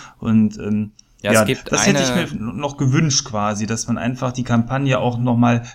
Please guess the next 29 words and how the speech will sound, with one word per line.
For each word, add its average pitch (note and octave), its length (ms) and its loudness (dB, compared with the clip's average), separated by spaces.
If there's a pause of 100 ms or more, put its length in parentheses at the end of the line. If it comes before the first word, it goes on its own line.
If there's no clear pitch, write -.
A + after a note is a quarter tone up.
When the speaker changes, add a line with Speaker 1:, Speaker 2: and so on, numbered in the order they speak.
Speaker 1:
mehrfach C3 540 2
wieder B2+ 220 4
mit A#2+ 180 6
höherem B2 320 2
Schwierigkeitsgrad A#2+ 800 -4
neu A2 160 2
starten - 440 -8
könnte. - 440 -16
Speaker 2:
Im B2+ 360 -4
Prinzip, C3 600 -2
ja, B2+ 180 0 (140)
im C3 160 -4
Prinzip C3+ 560 -4
kann A#2 180 -4
man E3+ 160 -2
es. G3+ 220 -4
Es - 240 -6
gibt, - 520 -8
äh, A2+ 260 -2
die A2 360 -2
Ikora B2 360 0
ist E3 180 -2
es, D3+ 80 -6
glaub D3+ 260 0
ich, - 320 -6
ähm, C3+ 380 -2
auf - 180 -2
dem C3 380 -6
Turm. D3+ 380 0